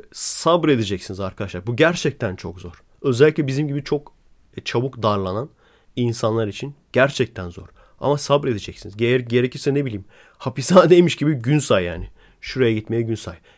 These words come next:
Gerekirse plan yap. Mesela Türkiye'ye dönersem şunları şunları yapacağım. Şu şekilde kendimi geliştireceğim. Şu şekilde ilerleyeceğim diye plan yap. Mümkün olduğu kadar boş vakitlerini, yani ne olmak istiyorsan, neci olmak istiyorsan boş vakitlerini onunla değerlendir.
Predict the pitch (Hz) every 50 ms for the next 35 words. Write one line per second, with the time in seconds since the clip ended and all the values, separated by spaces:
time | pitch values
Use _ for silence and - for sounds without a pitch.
0 | _ _ - 117 127 120 127 123 156 143 - 156 - - 127 117 127 127 117 95
1 | 87 - _ _ _ _ _ _ _ _ _ 120 113 - - 104 107 107 - 127
2 | 113 110 - 120 113 110 104 107 110 113 107 - - 117 117 120 - _ _ _
3 | _ - - - 117 113 120 120 117 - 120 113 110 113 107 110 - - - -
4 | - - - - - - 120 - 117 - 110 98 107 98 - 101 92 90 87 87
5 | 87 85 - - - - 92 - - 113 - 123 107 107 101 107 107 104 98 92
6 | 92 90 95 95 87 90 92 107 127 - _ - - - _ _ _ _ _ -
7 | 120 120 120 117 101 85 - _ _ _ _ _ _ _ _ _ 120 131 143 147
8 | 143 175 170 160 160 160 175 185 185 - 127 131 160 180 - _ _ _ _ _
9 | _ _ _ _ _ _ - 143 160 151 - 147 123 - - _ 110 104 101 110
10 | 147 151 - _ _ _ _ _ _ _ _ - 101 104 107 113 135 165 156 156
11 | 131 113 110 107 104 98 - - - 104 98 120 123 120 120 123 117 120 135 123
12 | 110 104 101 - - - - - - 131 139 - - - - _ _ _ _ -
13 | 123 127 - - 117 - - - - 107 104 123 135 - _ _ _ _ _ _
14 | _ 113 117 117 123 123 117 107 90 90 85 82 82 85 82 80 82 78 - -